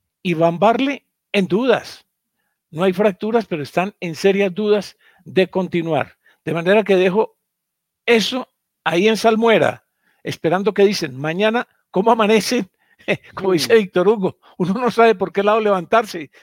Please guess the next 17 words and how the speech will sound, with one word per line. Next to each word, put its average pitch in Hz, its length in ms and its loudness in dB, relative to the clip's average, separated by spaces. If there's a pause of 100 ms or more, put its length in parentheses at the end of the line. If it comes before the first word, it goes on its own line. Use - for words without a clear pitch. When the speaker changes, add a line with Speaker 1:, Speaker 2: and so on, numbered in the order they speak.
Speaker 1:
si 214 160 -8
por 202 180 -6
el 196 120 -4
derecho 254 560 2 (160)
o 196 100 -6
por 202 160 -6
el 185 120 -6
izquierdo. 170 580 -4 (200)
De 170 120 -6
manera 180 320 -4
que - 200 -4
vamos 196 300 0
a 202 40 0
ver 190 140 -4
cómo 208 180 -6
se 190 100 -6
levantan 214 500 -2